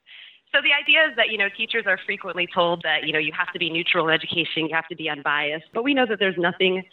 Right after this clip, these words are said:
neutral or unbiased about education in racist America, and we're refusing to be neutral. You know, we're teaching for justice, we're teaching for liberation, you know, we're teaching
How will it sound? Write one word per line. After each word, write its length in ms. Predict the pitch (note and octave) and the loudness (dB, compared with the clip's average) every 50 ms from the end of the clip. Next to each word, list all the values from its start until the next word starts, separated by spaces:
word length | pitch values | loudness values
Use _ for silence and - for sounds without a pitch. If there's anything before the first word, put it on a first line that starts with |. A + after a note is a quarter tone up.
| - _ _ - | -20 _ _ -4
neutral 560 | F3+ G3 G#3 G#3+ G#3 - F#3 F3 E3+ F3 F3 - | -2 -2 -2 -2 -2 0 0 2 2 2 2 2
or 140 | F3+ F3 F3 | 2 2 2
unbiased 600 | E3 D3+ E3 - D#3+ F#3 F3+ D3 D3 D#3+ E3+ _ _ | 0 0 0 2 2 2 2 0 -2 -6 -10 _ _
about 240 | D#3 D#3+ E3 E3 D#3+ E3+ | -2 0 2 2 2 0
education 520 | F3 F3 D#3 D#3+ - F3 D3+ - - F3 | -2 -4 -4 -4 -2 -2 -2 0 2 2
in 100 | E3 D#3 | 2 2
racist 320 | D3+ D#3 F3 E3+ F3 D#3 - | 2 0 -2 -2 -6 -8 -6
America, 580 | D#3+ D#3+ D#3 G#3 F#3 F3 F3+ - F#3+ G3 A#3+ - - - - - - _ | -2 0 2 2 2 0 0 -2 -4 -4 -4 -6 -12 -20 -20 -20 -12 _
and 180 | - G#3 A3 G#3+ | 0 0 2 4
we're 180 | A3+ B3+ C4 B3+ | 4 2 2 2
refusing 460 | C4 C4+ - - C#4 F4+ D4 A3 F3+ | 0 0 4 6 6 6 6 4 2
to 80 | D#3 | 0
be 80 | - D3+ | -2 0
neutral. 380 | D3 D3 D3 D3 - E3+ D3 D#3 | 0 0 -2 0 2 2 2 4
You 80 | D#3 | 4
know, 100 | D3+ D#3 | 4 4
we're 140 | D#3+ E3+ G#3 | 4 2 2
teaching 420 | A3 - G#3 G3 - - G#3 B3+ A#3+ - | 2 0 -2 0 0 0 0 0 0 2
for 240 | F#3 E3 E3+ F#3+ | 2 2 2 2
justice, 500 | G#3 D#3+ F#3 F3 F#3 F3+ - - D#3 B2 - - | 0 2 2 0 0 0 -4 -6 -8 -6 -2 -2
we're 100 | F3+ F3+ | -2 0
teaching 340 | - F3 E3 - F3+ D#3 D3+ | 2 0 2 2 2 0 2
for 200 | - E3 E3 D#3+ | 2 2 2 4
liberation, 720 | D3 E3+ E3 E3+ E3+ D#3 D3+ F#3 G3+ - - D3 C#3 F#3 G3+ | 4 2 2 2 2 2 0 -2 -4 -4 -4 -2 -2 0 0
you 60 | F#3+ | 2
know, 120 | F3+ E3+ | 2 0
we're 100 | E3+ F3+ | 0 0
teaching 340 | F3+ G3 F3+ E3+ G3 F3+ | -2 -2 -2 -2 -2 -4